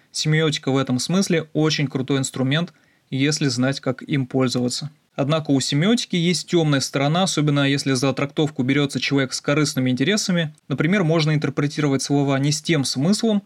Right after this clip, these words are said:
который вложил в них автор или человек. Можно переворачивать символы и подгонять к ним абсолютно иные диаметральные значения. Увидел человек на здании мэрии треугольник – и все, тут же делает выводы об управлении городом масонской ложей.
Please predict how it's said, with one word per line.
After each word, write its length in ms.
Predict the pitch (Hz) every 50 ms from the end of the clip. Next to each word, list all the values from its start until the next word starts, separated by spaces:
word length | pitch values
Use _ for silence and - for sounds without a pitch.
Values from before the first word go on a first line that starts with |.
| _ _
который 400 | _ - 143 135 - 151 160 165
вложил 380 | 165 147 135 131 127 123 143 147
в 60 | 139
них 180 | 135 127 123 -
автор 320 | 135 147 139 - 139 131
или 80 | 127 123
человек. 460 | - - 135 135 131 131 131 123 - _ _ _
Можно 320 | 151 165 190 190 151 165 151
переворачивать 680 | 156 147 151 147 147 139 143 135 - - 139 131 123
символы 460 | - - 208 226 220 214 208 190 165
и 100 | - 180
подгонять 500 | - - 156 147 143 143 135 156 160 -
к 60 | -
ним 160 | - 143 147
абсолютно 480 | 147 143 - - 151 139 143 143 147 147
иные 320 | 147 147 147 151 143 135
диаметральные 580 | 127 123 127 131 131 127 - 139 135 135 131 131
значения. 540 | 123 127 127 - - 139 135 127 127 127 123 -
Увидел 460 | - 143 147 175 196 208 175 170 151 147
человек 400 | - - 151 147 147 139 135 -
на 120 | 139 135
здании 340 | 131 139 147 143 139 135 135
мэрии 380 | 139 143 147 143 135 131 123 120
треугольник – 640 | - 135 135 139 151 160 214 214 214 208 196 - - _ _ _ _ _ _ _ -
и 80 | 147 139
все, 320 | 139 - - - 139 123
тут 240 | - - 170 196 170
же 120 | 156 156
делает 360 | 143 139 151 156 151 139 -
выводы 420 | 131 147 175 175 175 160 156 156 151 151 - _ _ _ _
об 140 | - 131 131
управлении 580 | 135 123 147 139 135 135 147 147 147 147 143 131
городом 460 | 127 131 139 139 139 135 135 135 131 - _ _ _ _ _
масонской 520 | - 139 127 - 139 135 127 - - 143 135
ложей. 420 | 135 139 135 127 123 123 123